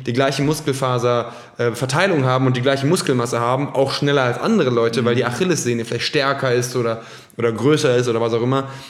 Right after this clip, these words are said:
Speaker 1: Deswegen ist es wirklich sehr, sehr individuell. Also
Speaker 2: Ja.
Speaker 1: ich hab gemerkt, bis fünfundzwanzigtausend hab ich keine Einbußen in der Performance im Training.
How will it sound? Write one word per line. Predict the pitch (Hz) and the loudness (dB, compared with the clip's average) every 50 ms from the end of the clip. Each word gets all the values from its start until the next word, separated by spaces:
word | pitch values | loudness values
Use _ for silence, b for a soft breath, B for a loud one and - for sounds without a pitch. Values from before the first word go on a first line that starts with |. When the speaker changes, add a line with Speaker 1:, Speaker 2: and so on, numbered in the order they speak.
| B B B | B B B
Speaker 1:
Deswegen | 110 - 120 135 139 135 135 | -6 -2 0 2 2 2 2
ist | 131 123 | 0 0
es | 120 127 | 0 0
wirklich | 135 135 135 139 131 | -2 -2 0 -2 0
sehr, | 135 135 135 139 | 2 2 2 2
sehr | 131 135 127 | 2 2 2
individuell. | 131 135 127 120 120 120 131 139 135 123 | 2 2 0 0 0 2 2 2 4 2
Also | 120 117 127 | 2 0 0
Speaker 2:
Ja. | 147 | 2
Speaker 1:
ich | - 190 | 2 0
hab | 185 - | 0 0
gemerkt, | - 131 139 147 165 165 - - - - | 0 0 2 2 0 -2 -4 -4 -2 -2
bis | 180 202 196 - - - - - - - | 0 0 0 -2 -4 -8 -10 -16 -14 -6
fünfundzwanzigtausend | - 190 190 180 170 131 160 151 139 131 127 - 151 156 170 175 180 190 185 190 | 0 2 2 2 2 2 0 0 0 -2 -2 -2 0 0 0 0 0 -2 -2 -4
hab | 135 120 | -4 -6
ich | 123 - - | -6 -6 -4
keine | - 143 147 156 170 180 180 180 180 B B B B B - | -2 -2 0 0 0 0 -2 -2 -6 B B B B B -2
Einbußen | 139 151 160 156 151 156 160 156 - 160 143 | 0 0 2 2 2 2 0 0 0 -2 0
in | 113 131 | 0 0
der | 127 | 0
Performance | 123 - - - 143 139 143 143 143 139 135 131 | -2 -2 -4 -2 0 0 2 2 0 0 -2 -2
im | 117 110 - | -4 -4 -4
Training. | - - 127 139 160 180 208 247 - - | -4 -2 -2 0 2 2 0 0 -2 -6